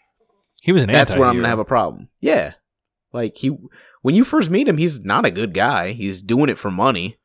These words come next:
Speaker 2: <laughs>
Speaker 1: Yeah.
Speaker 2: Like, he does everything for money. Like, it, that, now they're gonna try to retroactively go back and make him a hero. I hope they don't do that, and I hope that they don't make Lando, like,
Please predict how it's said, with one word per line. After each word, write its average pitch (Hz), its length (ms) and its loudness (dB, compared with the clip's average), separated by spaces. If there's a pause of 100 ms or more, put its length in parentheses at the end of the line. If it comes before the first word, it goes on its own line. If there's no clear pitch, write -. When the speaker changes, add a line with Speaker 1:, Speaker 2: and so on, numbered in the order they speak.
(380)
Speaker 2:
<laughs> - 340 -2 (480)
Speaker 1:
Yeah. 92 260 0 (1200)
Speaker 2:
Like, 170 300 -2
he 165 240 -8
does 185 280 2
everything 156 480 0
for 123 160 0
money. 120 460 0
Like, 110 280 -4 (280)
it, 113 260 -10
that, 131 200 -2
now 127 180 0
they're 143 140 2
gonna 139 160 2
try 131 160 0
to 120 80 0
retroactively 113 720 -2
go 104 100 -4
back 104 220 -6
and 107 80 -8
make 110 160 -6
him 104 120 -6
a 92 80 -6
hero. 113 540 -2 (580)
I 101 100 -2
hope 139 240 -2
they 120 100 2
don't 110 220 -4
do 101 160 -4
that, 117 380 0
and 95 140 -8
I 92 80 -4
hope 110 280 -6
that 101 160 -4
they 98 80 -2
don't 98 220 -6
make 98 260 -8 (140)
Lando, 101 600 -2
like, 92 280 -4